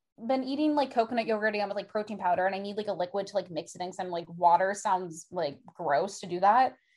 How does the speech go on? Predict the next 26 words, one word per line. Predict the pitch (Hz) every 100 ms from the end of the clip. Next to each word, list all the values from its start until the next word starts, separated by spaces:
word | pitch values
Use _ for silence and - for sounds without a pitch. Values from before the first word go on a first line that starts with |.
| _
So | -
I | 269
was |
like, | 349
"Oh, | 494 480
I'll |
make | 427
some | 403
hemp | 240 208
milk," | 220 214 214 -
and | 220 214 202 180 - -
it | 233
just, | 403 494
like, | 233 170
tastes | - 160 151
like | 190 151
garbage, | 170 156 196 226 220 -
but, | 185 180 208
you | 233
know, | 175 180 - _ _ -
what | 294
can | 302
you | 415
do? | 311 269
But | 277 262 254 247 -
that | 262 262 320 320